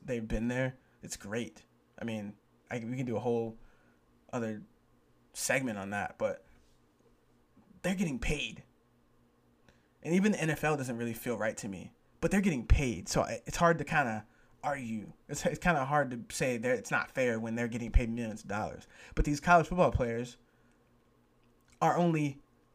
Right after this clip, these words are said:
making millions of dollars for their universities. They're not earning that. They're not getting that. They're not even seeing a dime of that.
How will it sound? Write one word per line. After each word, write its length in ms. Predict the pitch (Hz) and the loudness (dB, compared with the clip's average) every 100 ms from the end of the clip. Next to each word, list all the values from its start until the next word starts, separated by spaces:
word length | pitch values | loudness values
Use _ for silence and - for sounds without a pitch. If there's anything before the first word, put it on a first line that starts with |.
| _ - | _ -8
making 560 | 135 151 160 165 131 127 | 0 2 2 2 2 2
millions 280 | 123 117 | 0 0
of 60 | 117 | 0
dollars 300 | 113 101 107 | 2 4 4
for 100 | 127 | 4
their 120 | 113 | 6
universities. 520 | 107 107 90 80 110 | 4 2 0 -2 -2
They're 100 | 135 | 0
not 300 | 135 143 123 - _ _ _ _ _ | 4 4 4 -6 _ _ _ _ _
earning 360 | 135 139 110 90 | -4 -2 -2 -4
that. 200 | 71 - | -6 -2
They're 100 | 139 | 2
not 180 | 147 131 | 2 2
getting 240 | 135 127 | -2 -2
that. 140 | 101 107 | -6 -2
They're 80 | 143 | 0
not 140 | 135 | 0
even 180 | 139 123 | -2 -6
seeing 220 | 143 123 | -6 -6
a 20 | |
dime 340 | 107 104 113 104 | -6 -4 -2 -2
of 100 | - | -6
that. 160 | - | -16